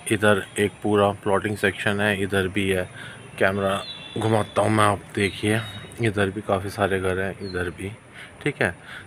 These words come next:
तो ये सारे घर बन चुके हैं। इस कॉलोनी में दो तीन चीज़ें बहुत अच्छी हैं, अगर कोई मेरा भाई घर, मकान या प्लॉट लेना चाह रहा है, कि ये एक तो इसमें पार्क है। देखिए ये जो है ना, ये पूरा एक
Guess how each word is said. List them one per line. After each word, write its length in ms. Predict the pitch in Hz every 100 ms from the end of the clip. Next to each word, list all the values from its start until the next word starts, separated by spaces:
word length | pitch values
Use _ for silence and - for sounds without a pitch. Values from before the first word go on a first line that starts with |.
| -
तो 60 | 135
ये 200 | 135 143
सारे 280 | - 139 147
घर 220 | 127 135
बन 240 | 127 123
चुके 280 | 120 120 123
हैं। 280 | 120 123 143 - - - - - - - - -
इस 180 | 165 -
कॉलोनी 560 | 151 139 131 135 147
में 340 | 156 139 151 139
दो 180 | 127 135
तीन 220 | 151 156
चीज़ें 300 | 143 135 143
बहुत 220 | 127 139
अच्छी 300 | 139 - -
हैं, 160 | 139 139
अगर 220 | 135 135
कोई 180 | 131 131
मेरा 240 | 135 127
भाई 200 | 120 131
घर, 200 | 110 123
मकान 380 | 127 113 120 120
या 120 | 117
प्लॉट 380 | 113 117 110 -
लेना 220 | 110 107
चाह 200 | 104 107
रहा 240 | 98 98 95
है, 240 | 113 160 - - - - -
कि 300 | 123 123 127 -
ये 320 | 120 151 156 160 - - - 127
एक 180 | 131 - -
तो 80 |
इसमें 240 | 135 - 156 -
पार्क 320 | 110 92 82
है। 300 | 90 82 -
देखिए 260 | 110 107 135
ये 360 | 120 120 123 117
जो 160 | 123
है 100 | 120
ना, 120 | 135
ये 180 | 151 135
पूरा 300 | 135 127 123
एक 100 | 127